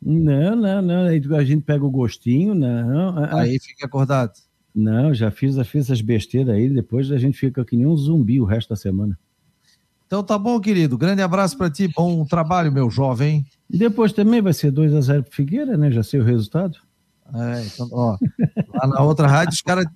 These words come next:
Speaker 2: não deixavam tu falar do resultado. Aí tu, que, como é que tu fazia?
Speaker 1: É, é, eu não me lembro
Speaker 2: Não.
Speaker 1: agora.
Speaker 2: Aí tu fazia assim,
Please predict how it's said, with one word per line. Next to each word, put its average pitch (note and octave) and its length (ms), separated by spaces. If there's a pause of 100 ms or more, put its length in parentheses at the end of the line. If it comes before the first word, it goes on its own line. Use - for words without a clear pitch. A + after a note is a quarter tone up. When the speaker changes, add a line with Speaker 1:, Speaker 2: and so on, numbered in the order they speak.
(100)
Speaker 2:
não F3+ 180
deixavam F#3 420
tu E3 80
falar F#3+ 280
do F#3 100
resultado. F3 520
Aí C#3 120
tu, C#3+ 140
que, D#3+ 180
como D3 220
é D#3+ 80
que C#3+ 60
tu - 80
fazia? D#3 420 (920)
Speaker 1:
É, B2+ 100
é, E3+ 720
eu F#3 40
não F#3 140
me D3 100
lembro B2 320
Speaker 2:
Não. G#2+ 80
Speaker 1:
agora. A#2 220 (600)
Speaker 2:
Aí F3 80
tu - 160
fazia C3+ 220
assim, - 160